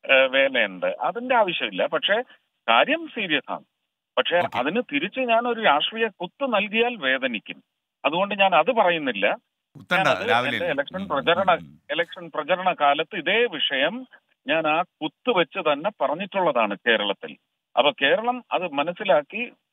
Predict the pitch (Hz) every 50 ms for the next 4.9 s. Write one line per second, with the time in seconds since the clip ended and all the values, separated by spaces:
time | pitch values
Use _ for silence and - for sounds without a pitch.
0 | _ _ _ - 143 139 - - 147 143 147 160 - 220 196 226 208 160 - -
1 | - 185 185 226 262 269 - - 277 233 254 233 226 190 - 196 - - 143 131
2 | 127 190 226 - - 127 117 113 120 120 120 123 131 180 254 294 _ _ _ _
3 | _ _ _ _ _ - 110 117 113 113 113 110 110 113 113 107 - - 101 113
4 | 139 147 160 180 196 196 180 165 - 160 147 139 120 110 107 92 76